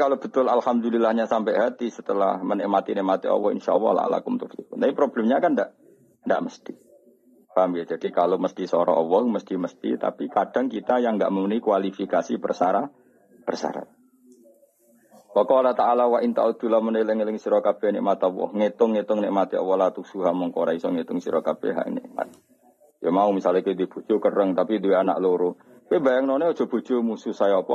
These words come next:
nak gak duwe anak. Sehingga ora kok ndelok bojone tapi ndelok anak. Ya Allah,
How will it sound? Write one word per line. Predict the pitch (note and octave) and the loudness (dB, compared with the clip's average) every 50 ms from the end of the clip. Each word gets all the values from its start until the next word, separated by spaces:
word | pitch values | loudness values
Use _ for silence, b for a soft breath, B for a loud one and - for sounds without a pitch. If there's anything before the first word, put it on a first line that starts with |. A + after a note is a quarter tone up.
| B2+ | 0
nak | A#2+ A#2 G#2+ F#2+ F2 | 2 0 0 -2 -2
gak | - - - - - | -4 -4 -4 -4 -4
duwe | F#2+ F#2 G2 | -2 0 0
anak. | - - G#2+ A#2+ F#3 C4 - - _ _ _ _ - C4 - - - - - _ _ _ _ _ _ - - _ - | 2 2 0 0 -2 -4 -12 -20 _ _ _ _ -2 -2 -2 -2 -6 -14 -18 _ _ _ _ _ _ -20 -16 _ -6
Sehingga | G2 F#2+ A2+ B2+ C3 | -2 0 2 2 2
ora | B2+ A#2 G#2+ G#2 G#2 | 2 2 2 2 0
kok | G#2+ G2+ G2 | 0 -2 0
ndelok | G2+ G2+ G2 F2+ - | 0 0 0 0 0
bojone | G2+ F#2 - A2 G#2+ G#2+ G#2+ F#2+ | -4 -4 -2 0 0 0 0 -2
tapi | - F#2+ - A2+ | -2 -4 -4 -4
ndelok | G2+ F2+ F2 F2+ - | -6 -4 -2 0 0
anak. | - - E2+ E2 - - - | 0 0 -2 -4 -6 -8 -10
Ya | - E2 D#2 - | -10 -6 -6 -4
Allah, | - - C#2 | -4 -4 -4